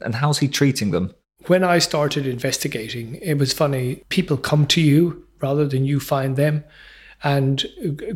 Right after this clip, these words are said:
Speaker 2: Greg LeMond and his wife Kathy got in touch with me and told me lots of stuff.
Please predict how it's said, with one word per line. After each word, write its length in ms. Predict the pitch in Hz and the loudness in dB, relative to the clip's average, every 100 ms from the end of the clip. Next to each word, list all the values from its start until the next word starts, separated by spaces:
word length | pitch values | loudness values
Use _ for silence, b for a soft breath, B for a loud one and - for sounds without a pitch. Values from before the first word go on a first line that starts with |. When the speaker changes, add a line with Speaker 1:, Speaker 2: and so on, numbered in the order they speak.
| - | 0
Speaker 2:
Greg 240 | 160 160 | 0 2
LeMond 540 | 139 147 147 151 170 | 2 2 2 0 -2
and 380 | - 143 135 127 | -4 -4 -2 -4
his 280 | - 131 120 | -4 -6 -4
wife 220 | 139 135 | -4 -4
Kathy 320 | - 160 180 | 0 2 0
got 180 | 185 156 | 0 0
in 100 | 143 | 0
touch 280 | - 160 - | -2 -2 -2
with 220 | 165 - | -4 0
me 340 | 185 196 240 - - | 0 0 -2 -14 -10
and 500 | 160 131 127 - - | -6 -4 -6 -8 -6
told 200 | 151 143 | -2 0
me 120 | 135 | 2
lots 240 | 135 127 | 0 -2
of 100 | 151 | -6
stuff. 360 | - 175 185 - | 0 2 2 -2